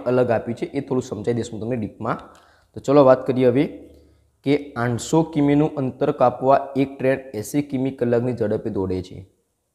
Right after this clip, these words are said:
આ ટ્રકને તે સ્થળે બે કલાક વહેલી પહોંચ-, પહોંચાડ-, પહોંચાડવા માટે ટ્રકની ઝડપ કેટલી કરવી પડશે? આપણે એ શોધવાનું છે. તો ચલો એકદમ સિમ્પલ દાખલો છે, આપણે સિમ્પલ રીતે ગણીશું.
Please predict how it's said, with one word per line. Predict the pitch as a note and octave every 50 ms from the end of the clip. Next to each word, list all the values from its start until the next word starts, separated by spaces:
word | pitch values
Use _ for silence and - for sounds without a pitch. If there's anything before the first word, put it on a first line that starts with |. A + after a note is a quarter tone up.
| _
આ | G#2 A2+ C#3 E3
ટ્રકને | E3 - C3 C#3 C#3 C#3 - - C3+ C3+ C3+ C#3+ C#3 - - - _ _ _ _ _ _ _ _ _ _ _ _ _ -
તે | C3+ C#3+ E3 E3+
સ્થળે | E3+ - - C3+ C3+ C#3 C#3
બે | A#2 A2 A#2 B2+ C#3+ D#3
કલાક | - - C3 C3 C3 C3+ C#3 C#3 C3+
વહેલી | G#2 G#2 G2+ G2+ A2+ C3+ C#3+
પહોંચ-, | C#3 - - A#2+ A#2+ A#2+ A#2+ - - - - _ _ _ _ _ _ _
પહોંચાડ-, | - A2 A#2+ C3 D3+ D3+ - E3+ D3 C3+ - - - - - - - - _ _ _ _ _
પહોંચાડવા | B2 A#2+ B2 B2 - - D#3+ D#3+ D3+ C#3+ B2+ C3 C3+
માટે | B2+ B2 B2 A#2+ - C3+
ટ્રકની | B2+ - A#2 A2+ A2 - B2 C3
ઝડપ | A#2+ - A2 G#2+ B2 - -
કેટલી | A#2+ A#2 - A#2+ B2
કરવી | - - G#2+ G#2+ A2
પડશે? | A2 - F2+ F#2 - - - C3 - -
આપણે | - G2 - A2+ A#2
એ | - - G#2 G#2+
શોધવાનું | G2+ - G2 F2 G2 F#2+ F#2 F#2 F#2 F#2 F2+
છે. | - D3+ D#3+ - - - - - _ _ _ _ _
તો | A2+
ચલો | A2+ - C3 C3+
એકદમ | C3 A2+ B2 C3 B2+
સિમ્પલ | B2 - B2+ B2 B2 A#2+ F3+ F3+
દાખલો | E3+ D#3 C3 - C3+ C3
છે, | C3
આપણે | C3+ A#2+ C3+
સિમ્પલ | - - C3+ B2+ B2 A#2+ D3
રીતે | C3+ C3 - C3 A#2
ગણીશું. | G2+ G#2+ A2 A2 - - C#3+ F3 G3+ -